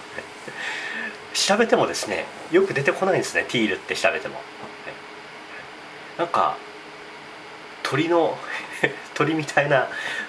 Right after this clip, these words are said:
のくちばしとかですね、なんかそんなのが出てきたりもしたりするんですけど、ただよくし-、よくよく調べてみるとですね、ティールってのはこの色のことを言うそうです。はい。青緑色ですね。青と緑の中間です。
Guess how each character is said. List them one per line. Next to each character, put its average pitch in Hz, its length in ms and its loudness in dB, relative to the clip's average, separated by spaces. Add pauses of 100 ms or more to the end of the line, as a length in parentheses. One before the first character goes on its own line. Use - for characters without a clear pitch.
(260)
の 113 80 0
く - 160 -4
ち - 120 -2
ば 147 120 2
し - 60 -4
と - 80 2
か - 100 -2
で - 100 -4
す - 100 -8
ね、 80 160 0
な 107 80 0
ん - 20 -4
か - 120 -4
そ 147 120 0
ん 143 100 -2
な 143 80 4
の 131 180 4
が 113 120 6
出 110 80 4
て 120 80 2
き - 80 -6
た 95 80 0
り 82 80 -2
も 78 120 -6
し - 60 -10
た - 60 -2
り - 100 -8
す - 100 -10
る 80 60 -10
ん 78 40 -12
で - 60 -14
す - 80 -12
け - 80 -10
ど、 82 140 -4 (560)
た 202 60 4
だ 196 140 6
よ 233 120 4
く 247 100 2
し-、 - 140 0
よ 220 100 2
く 240 80 -4
よ 277 60 0
く - 100 -2
調 190 120 6
べ 190 80 2
て 190 120 2
み 180 160 2 (180)
る 151 60 -4
と - 180 -8
で - 100 -6
す - 80 -10
ね、 107 140 -2 (600)
テ - 60 -2
ィ 262 140 -2
ー - 20 0
ル 175 80 0
っ - 20 0
て - 140 2
の - 60 4
は - 120 2
こ - 160 0
の 233 160 6
色 220 160 2
の 220 100 2
こ 220 120 2
と 117 220 4
を 92 60 4
言 92 160 0
う 87 40 -2
そ 80 160 -4
う 73 40 -6
で - 80 -10
す。 - 220 -6 (2000)
は - 100 0
い。 131 80 2
青 151 60 2
緑 156 340 0
色 - 120 -4
で - 140 -10
す - 120 -10
ね。 135 100 -8 (500)
青 165 180 0
と - 100 -6
緑 147 260 -4
の - 100 -8
中 - 340 -4
間 101 240 -6
で - 100 -12
す。 - 220 -8